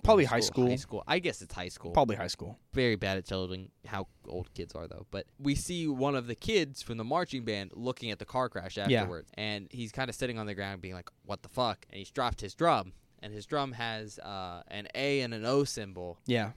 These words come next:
Speaker 2: which is the same symbol on
Speaker 1: As on the boat.
Speaker 2: Well, it's the symbol we see on the drums and stuff in the boat's band room.
Speaker 1: Yeah.
Speaker 2: Like, when they're exploring it, it's the Aeolus symbol.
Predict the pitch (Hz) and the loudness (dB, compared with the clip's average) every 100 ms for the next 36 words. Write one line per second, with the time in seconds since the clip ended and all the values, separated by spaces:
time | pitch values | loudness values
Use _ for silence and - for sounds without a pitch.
0 | - 117 120 117 107 110 - 131 120 113 | -12 -10 -8 -8 -6 -6 -2 -2 -2 -4
1 | 120 117 107 101 - - 101 123 120 113 | -6 -4 -2 -2 -4 -6 0 2 2 0
2 | 92 - 135 123 107 92 - - _ - | -6 -2 4 4 4 0 -4 -12 _ -4
3 | 135 117 - 143 151 - 190 175 151 139 | 0 0 0 -2 -2 -2 0 4 4 4
4 | 139 135 - 120 127 120 107 113 110 113 | 4 2 4 4 4 2 -2 0 0 0
5 | 117 113 - - 123 - 127 123 - - | -4 -8 -8 -8 -10 -4 0 0 -4 -8
6 | 120 113 101 104 107 - - 92 104 117 | -6 -6 -4 -4 -4 -6 -4 -4 -4 -4
7 | 135 151 165 - 123 101 107 - 90 95 | -2 -2 -6 0 2 2 0 -12 -10 -8
8 | 98 87 87 - 90 87 87 - 87 87 | -6 -8 -8 -8 -6 -6 -10 -8 -6 -4
9 | 87 82 87 - 82 82 80 | -4 -4 -8 -12 -12 -12 -14